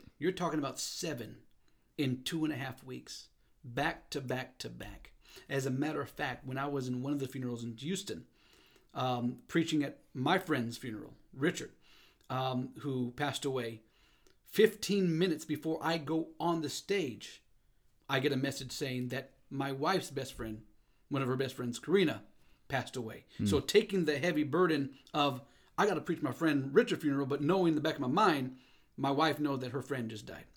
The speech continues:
Speaker 2: Right.
Speaker 1: Friend of mine as well. So the emotional pain is intense, but do that seven times.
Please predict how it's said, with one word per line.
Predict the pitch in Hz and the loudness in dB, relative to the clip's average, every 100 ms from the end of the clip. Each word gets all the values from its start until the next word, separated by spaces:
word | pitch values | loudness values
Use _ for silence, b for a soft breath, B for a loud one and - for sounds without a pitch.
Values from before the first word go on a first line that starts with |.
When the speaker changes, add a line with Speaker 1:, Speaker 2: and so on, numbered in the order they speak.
| - | -8
Speaker 2:
Right. | 95 90 - - _ _ _ _ - | -4 -4 -6 -18 _ _ _ _ -2
Speaker 1:
Friend | 170 160 | 2 4
of | |
mine | 156 147 | 2 -2
as | 127 | -4
well. | 143 120 B B B | -4 -6 B B B
So | - 190 170 160 | 8 8 8 4
the | 170 | 4
emotional | 165 160 196 247 - 185 143 110 - | 4 6 8 8 6 2 0 -2 -8
pain | - 110 90 - _ _ _ _ _ _ | -6 -6 -8 -16 _ _ _ _ _ _
is | 147 147 131 120 - - | 2 4 2 -2 -8 -6
intense, | 135 123 131 113 - - - b b b | -4 -4 -6 -12 -14 -18 -20 b b b
but | 131 151 - 131 | 2 2 2 0
do | 180 190 | 0 4
that | 180 156 - | 2 2 0
seven | 180 147 135 | 0 0 0
times. | 139 120 92 - - | -2 -4 -8 -16 -18